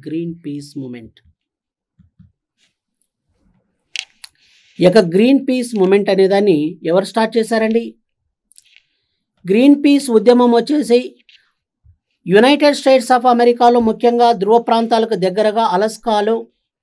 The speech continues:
అమెరికా సంయుక్త రాష్ట్రాలు చేపట్టిన అణు పరీక్షలకు వ్యతిరేకంగా సాగిన ఉద్యమాన్ని ఏమంటారంటే గ్రీన్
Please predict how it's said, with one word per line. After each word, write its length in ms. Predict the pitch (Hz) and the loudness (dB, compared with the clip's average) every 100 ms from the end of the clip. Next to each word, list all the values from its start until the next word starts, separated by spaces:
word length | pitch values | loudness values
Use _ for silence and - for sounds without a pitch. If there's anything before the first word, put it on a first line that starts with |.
| _ _ - 180 | _ _ -4 0
అమెరికా 340 | 247 262 269 269 | 2 2 2 2
సంయుక్త 360 | 247 233 240 240 220 | 0 -4 0 0 0
రాష్ట్రాలు 400 | 214 - 220 208 | -2 -4 -4 -2
చేపట్టిన 380 | 214 208 208 214 202 | -4 -4 -4 -4 -2
అణు 120 | 202 233 | -2 -2
పరీక్షలకు 440 | 240 226 233 220 196 | -2 -2 -4 -6 -4
వ్యతిరేకంగా 640 | 180 208 208 202 202 208 220 | -6 -2 -2 -2 -6 -6 -6
సాగిన 300 | 196 190 202 190 | -6 -6 -6 -6
ఉద్యమాన్ని 440 | 170 208 208 208 190 | -6 -6 -4 -4 -6
ఏమంటారంటే 440 | 190 190 185 185 190 151 | -6 -6 -8 -8 -10 -10
గ్రీన్ 280 | 170 220 | -8 -8